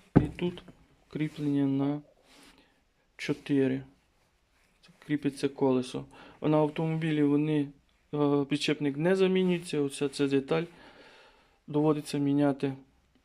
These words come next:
в зборі. Тому таких деталей, таких от готових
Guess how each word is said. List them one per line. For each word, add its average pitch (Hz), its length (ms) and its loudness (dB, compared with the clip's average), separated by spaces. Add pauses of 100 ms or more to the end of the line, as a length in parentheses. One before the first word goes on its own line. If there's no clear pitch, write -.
(680)
в 160 260 4
зборі. 135 460 0 (100)
Тому 151 260 0
таких - 540 -10 (1000)
деталей, 156 560 -2 (340)
таких - 380 -8
от 135 240 -6 (1300)
готових 147 640 2